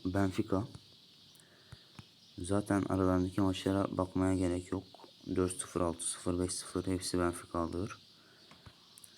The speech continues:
Puan durumuna baktığımızda Benfica'nın şampiyonluğu oynadığını görüyoruz. Aralarında sadece üç puan var Porto ile. Porto'nun puan kaybetmesi veya daha doğrusu yenilmesi,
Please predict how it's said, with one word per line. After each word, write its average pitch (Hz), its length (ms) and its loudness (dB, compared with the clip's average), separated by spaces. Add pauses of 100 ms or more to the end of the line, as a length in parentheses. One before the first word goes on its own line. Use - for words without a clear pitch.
(360)
Puan 101 280 4
durumuna 107 360 4
baktığımızda 107 580 0
Benfica'nın 110 720 4 (200)
şampiyonluğu 98 720 4
oynadığını 92 440 4
görüyoruz. 87 440 4
Aralarında 92 420 4
sadece 92 260 2
üç - 180 0
puan 90 180 2
var 87 180 2
Porto 87 300 0
ile. 98 100 4
Porto'nun 95 580 2 (420)
puan 95 240 2
kaybetmesi 90 920 0 (160)
veya 85 280 2
daha 85 100 2
doğrusu 90 280 0
yenilmesi, 87 640 2